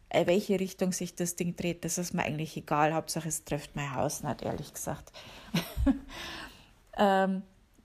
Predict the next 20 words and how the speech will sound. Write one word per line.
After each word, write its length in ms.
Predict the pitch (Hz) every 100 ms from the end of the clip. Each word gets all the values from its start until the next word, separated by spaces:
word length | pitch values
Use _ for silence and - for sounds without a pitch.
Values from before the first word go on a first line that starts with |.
| _
entstehen 720 | - 220 - - 202 208 262 277
tun 340 | 233 214 214
Hurrikans, 800 | 196 190 185 202 180 175 - -
äh, 280 | - 170 165
bei 240 | - 165 151
warmem 500 | 165 160 202 208 175
Wetter 340 | 151 - 185 -
über 240 | 170 160
dem 300 | 160 151 -
Ozean, 880 | - 202 220 - 208 196 190 190 190 - - - - -
ähm, 640 | 175 170 165 160 160 170 _ _ _ _ _ _ - - _ - - _
meist 400 | - 160 175 -
weit 260 | 165 151 151
weg 200 | 175 175
vom 240 | - 160 -
Jetstream. 960 | 208 202 - - 196 202 196 190 190 - - - - - -
Und, 560 | - 180 175 170 170 -
ähm, 540 | 170 170 165 165 170 175 _ _ _ _ _ _
ein 180 | - 190
Hurrikan 680 | 202 202 202 208 202 190 180